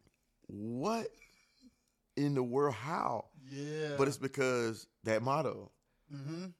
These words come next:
Speaker 1: you lose the battle, that's cool.
Speaker 2: Yeah.
Speaker 1: You can still win the war.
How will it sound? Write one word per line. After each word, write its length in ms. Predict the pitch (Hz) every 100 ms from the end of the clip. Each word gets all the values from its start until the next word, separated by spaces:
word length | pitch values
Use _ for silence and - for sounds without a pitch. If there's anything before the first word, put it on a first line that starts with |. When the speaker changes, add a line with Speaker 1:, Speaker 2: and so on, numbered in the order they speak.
| _ - -
Speaker 1:
you 560 | 101 120 117 113 104 -
lose 340 | 92 107 131 143
the 100 | 151
battle, 520 | 139 127 113 113 139 - _ _
that's 160 | 101 -
cool. 460 | 165 165 85 82 - _ 135
Speaker 2:
Yeah. 300 | 160 160 135 -
Speaker 1:
You 80 | 98
can 100 | 98
still 280 | - 98 98
win 220 | 98 95
the 80 | 101
war. 300 | 117 98